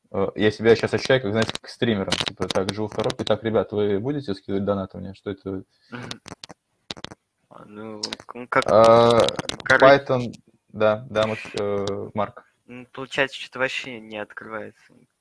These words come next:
Speaker 2: Как, как, это он предлагает, каким ф-, образом хотите файл открыть.
Speaker 1: Э, да, да, да. То есть его там нужно либо через Python открывать, либо через Visual Studio Code.
Speaker 2: А, у меня же питона нет, его надо скачать.
Speaker 1: Да, да. То есть, э, у кого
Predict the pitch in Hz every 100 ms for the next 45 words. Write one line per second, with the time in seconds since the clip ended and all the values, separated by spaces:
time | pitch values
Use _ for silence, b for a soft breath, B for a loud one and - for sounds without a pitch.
0 | _ - 120 - 123 - 113 127 120 135
1 | 127 139 135 143 135 131 127 143 135 -
2 | - _ 127 123 127 120 113 120 - -
3 | - 117 107 104 - - 110 110 107 107
4 | 101 123 113 101 110 107 98 104 - 120
5 | 113 110 107 107 104 104 110 - - 143
6 | 156 151 - - 113 104 117 107 104 101
7 | 101 101 101 98 - - 113 107 107 117
8 | - - 113 117 107 110 107 _ 104 104
9 | 101 98 - - - - B B B B
10 | B B - 101 90 - 95 92 90 95
11 | 95 - 95 101 101 98 98 98 98 90
12 | 113 120 123 139 -